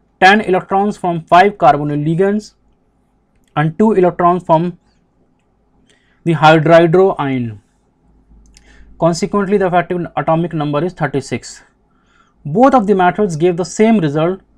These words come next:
but the covalent method is more convenient. Now let me illustrate some more example. Pentacarbonyl methyl manganese. The atomic number of manganese is twenty-five and there is no charge on the complex.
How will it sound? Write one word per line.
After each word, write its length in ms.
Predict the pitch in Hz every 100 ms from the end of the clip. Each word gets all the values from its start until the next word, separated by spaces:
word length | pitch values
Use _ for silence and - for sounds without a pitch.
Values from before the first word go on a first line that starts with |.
| _ 151
but 140 | 151
the 80 | 175
covalent 420 | 180 185 208 196
method 360 | 160 143 165 160
is 200 | 160 -
more 240 | 143 175
convenient. 600 | 156 139 131 127 117 113 123 _ _ _ _ _ _ _ _ _ _ _ _ _ _ _ -
Now 140 | 175
let 200 | 202 214
me 120 | 214
illustrate 400 | 202 180 - 175
some 200 | - 170
more 180 | 160 190
example. 600 | 160 117 147 117 110 107 - _ _ _ _ _ _ _
Pentacarbonyl 920 | 175 180 190 202 196 165 160 165 170
methyl 460 | 160 151 - 147 151
manganese. 680 | 135 123 117 113 107 - - _ _ _ _ _ _ _ _ -
The 120 | 185
atomic 360 | 170 185 220 220
number 280 | 214 208
of 100 | 202
manganese 420 | 170 170 175 190 185
is 180 | 170
twenty-five 600 | - 143 160 160 170 185 -
and 220 | 156 156
there 100 | 170
is 100 | 151
no 260 | 139 208 214
charge 280 | 175 156
on 140 | 147 139
the 80 | 143
complex. 640 | 135 120 113 110 -